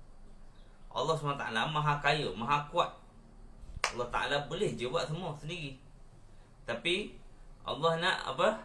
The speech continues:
Nak kenalkan pada manusia ni, okey, suatu perkara perlukan pentadbiran. Perlukan tim untuk urus. Okey, Allah Ta'ala dah cukup kuat lah.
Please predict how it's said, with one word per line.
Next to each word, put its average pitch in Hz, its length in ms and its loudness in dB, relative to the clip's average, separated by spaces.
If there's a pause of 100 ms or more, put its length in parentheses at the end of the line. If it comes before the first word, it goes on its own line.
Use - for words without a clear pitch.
(840)
Nak 139 240 0
kenalkan 156 560 2
pada 143 220 0
manusia 151 560 -2
ni, 196 240 -4 (880)
okey, 143 320 -4
suatu 160 420 0
perkara 143 540 2
perlukan 160 400 -6
pentadbiran. 117 580 -2 (1120)
Perlukan 147 440 0 (120)
tim 156 380 -2 (100)
untuk - 240 -6
urus. 170 480 -4 (1200)
Okey, - 160 -2
Allah 185 240 -2
Ta'ala 180 300 0
dah 147 160 2
cukup - 340 -12
kuat - 240 0
lah. - 140 -2